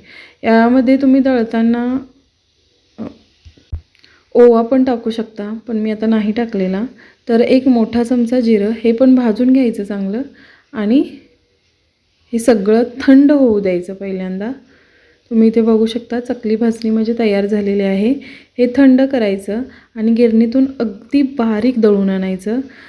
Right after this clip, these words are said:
जसं आपण भाकरीसाठी बारीक दळतो ना, अगदी तसंच. मोठं झालं तर चकल्या तुटतात, त्यामुळे बारीक दळून आणायचं. तर, अ, मी दळून आणलेलं आहे, हे पीठ तयार झालेलं आहे, तुम्ही बघू शकता. आता हे मी पीठ मोजून घेणार आहे.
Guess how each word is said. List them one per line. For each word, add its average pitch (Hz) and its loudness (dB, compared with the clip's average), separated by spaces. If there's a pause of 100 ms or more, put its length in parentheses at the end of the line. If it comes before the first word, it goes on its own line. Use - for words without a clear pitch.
(160)
जसं 226 0
आपण 247 2
भाकरीसाठी 233 -2
बारीक 220 -2
दळतो 214 -2
ना, 208 -6
अगदी 220 -2 (100)
तसंच. 220 -2
मोठं 220 -2
झालं 226 2
तर 220 -4
चकल्या 220 -4
तुटतात, 208 -4 (120)
त्यामुळे 220 0 (120)
बारीक 202 -2
दळून 185 0
आणायचं. 175 -6 (1040)
तर, 220 4
अ, 220 4
मी 226 2
दळून 214 0
आणलेलं 196 -2
आहे, 202 -4
हे 220 0
पीठ 214 -6
तयार 196 0
झालेलं 196 -2
आहे, 190 -4
तुम्ही 214 -4
बघू 196 -2
शकता. 202 -6
आता 220 -4
हे 233 0
मी 262 4
पीठ 262 -2
मोजून 262 4
घेणार 185 0
आहे. 175 -8